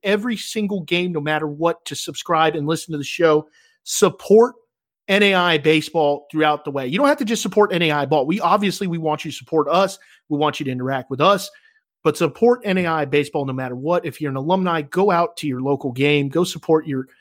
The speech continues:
your institution. Go support your school. You know, this podcast is not just for the, the current player, coach, and fan.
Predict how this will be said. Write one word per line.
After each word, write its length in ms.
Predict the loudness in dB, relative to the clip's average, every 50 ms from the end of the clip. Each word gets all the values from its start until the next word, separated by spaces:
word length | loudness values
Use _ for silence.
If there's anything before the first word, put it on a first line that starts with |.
| _ _ _ _ _ _
your 160 | -2 0 2
institution. 640 | 2 2 0 -2 -6 -2 0 2 2 2 0 0 2
Go 100 | 2 2
support 380 | 2 -2 -2 2 2 2 2
your 80 | 2 -2
school. 560 | -2 -4 -2 0 2 2 4 2 2 0 -6 _ _ _ _ _ _ _
You 100 | 0 0
know, 120 | 2 2
this 160 | 0 -2 -4 -2
podcast 600 | 2 2 2 2 2 2 2 2 2 0 -2 -6
is 120 | -4 -2
not 180 | -2 -2 -2 -2
just 220 | -4 -4 -4 -4
for 180 | -2 -2 -2 0
the, 200 | -2 -4 -4 -6
the 140 | -6 -8 -8
current 340 | -4 0 0 0 0 -2 _
player, 240 | -2 2 2 2 2
coach, 320 | 2 2 2 2 2 -4
and 100 | -10 -8
fan. 380 | -4 -2 0 2 2 0 -2